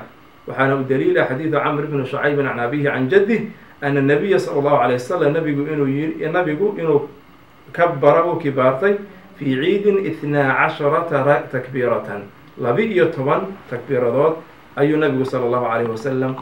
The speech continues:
Allahu Akbar yiri, laba-iyo toban jeer. Sabcan fi l-uula, toddoba takbiiradood waxay ahaayeen ragcadda koowaad, wa khamsan fi l-aakhira, shanna waxay dhaceen takbiirta labaad.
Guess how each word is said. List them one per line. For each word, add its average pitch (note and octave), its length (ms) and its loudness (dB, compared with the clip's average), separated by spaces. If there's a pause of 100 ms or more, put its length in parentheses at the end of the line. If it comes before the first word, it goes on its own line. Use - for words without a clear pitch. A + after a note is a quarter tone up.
(360)
Allahu A#2 280 2
Akbar G#2+ 200 -6
yiri, F#2+ 220 -6
laba-iyo A#2+ 280 -2
toban G#2+ 200 -8
jeer. F2+ 160 -10 (600)
Sabcan F3 540 2
fi D#3 140 -2
l-uula, A#2 600 -2 (120)
toddoba F3 360 4
takbiiradood D3 600 2 (500)
waxay C#3+ 220 2
ahaayeen C3 400 2
ragcadda B2+ 420 -4
koowaad, A2 440 -2 (440)
wa A#2+ 80 -6
khamsan G3+ 480 2
fi C#3 140 0
l-aakhira, G#2+ 520 -6 (460)
shanna D#3+ 400 2
waxay C3+ 260 2
dhaceen B2+ 460 -2 (540)
takbiirta B2 640 -4 (280)
labaad. F#2 300 -8